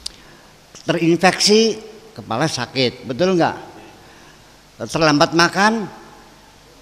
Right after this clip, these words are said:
kepala sakit juga.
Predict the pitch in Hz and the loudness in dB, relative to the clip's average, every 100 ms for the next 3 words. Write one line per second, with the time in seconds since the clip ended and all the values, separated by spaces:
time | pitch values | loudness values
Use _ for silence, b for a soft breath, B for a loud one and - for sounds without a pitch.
0 | - - - - 156 120 160 180 202 - | -20 -20 -20 -10 -6 2 6 6 4 0
1 | - - - - - - - 117 110 123 | -12 -18 -20 -20 -20 -20 -12 -10 -6 -6
2 | 101 143 139 165 156 104 | -4 0 2 4 4 0